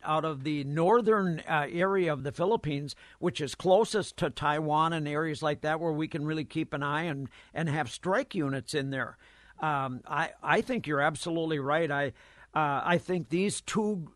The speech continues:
these two organizations, and that's why we saw them come together before the war started. Uh, China and Russia committed to each other, committed to help each other. Now, I don't think necessarily they, uh, support each other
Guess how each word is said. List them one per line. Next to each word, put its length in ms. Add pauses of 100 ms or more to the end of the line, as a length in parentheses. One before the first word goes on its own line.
(120)
these 300
two 160
organizations, 880
and 100
that's 220
why 240
we 200
saw 340
them 200
come 300
together 680 (280)
before 460
the 100
war 320
started. 600 (360)
Uh, 240
China 520
and 340 (280)
Russia 480
committed 580
to 140
each 220
other, 240
committed 420
to 80
help 280
each 180
other. 200 (220)
Now, 80
I 100
don't 220
think 160
necessarily 840
they, 340 (360)
uh, 200 (240)
support 560
each 240
other 240